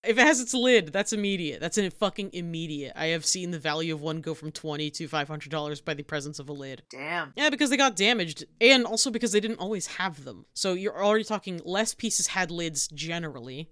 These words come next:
Speaker 1: You know, with dry goods, you would just put cloth over it to make sure weevils didn't get in. And the lid gets moved, it gets broken. And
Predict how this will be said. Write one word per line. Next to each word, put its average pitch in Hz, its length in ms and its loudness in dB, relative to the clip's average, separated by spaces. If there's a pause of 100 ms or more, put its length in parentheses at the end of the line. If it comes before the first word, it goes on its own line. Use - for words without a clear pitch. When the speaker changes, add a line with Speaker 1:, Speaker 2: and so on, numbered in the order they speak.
Speaker 1:
You 165 80 -6
know, 165 100 -2
with 170 160 -6
dry 180 220 0
goods, 165 320 -4
you 170 80 -4
would 156 120 -4
just 156 380 -6
put - 240 -6
cloth 160 380 -2
over 147 320 -4
it 135 80 -10
to 151 80 -8
make 151 120 -2
sure 160 140 -4
weevils 151 380 -8
didn't 147 200 -10
get 135 180 -8
in. 123 220 -10 (200)
And 214 440 4
the 208 140 -6
lid 311 160 2
gets 254 160 4
moved, 240 400 2
it 190 60 0
gets 233 180 0
broken. 262 400 -2 (300)
And 262 320 2